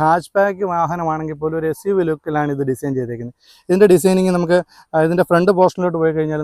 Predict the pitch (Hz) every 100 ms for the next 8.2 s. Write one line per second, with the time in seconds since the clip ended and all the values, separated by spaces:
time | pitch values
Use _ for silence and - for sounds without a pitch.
0 | 151 151 147 147 151 151 147 139 147 139
1 | 147 151 143 139 147 143 120 127 - _
2 | _ - 151 165 165 170 170 165 170 160
3 | 160 175 185 160 151 151 151 151 143 139
4 | 131 131 151 147 151 156 156 160 160 156
5 | _ _ 151 151 156 160 170 156 165 165
6 | 156 175 190 180 165 151 147 151 147 139
7 | 151 143 147 139 139 131 131 139 127 123
8 | 113 127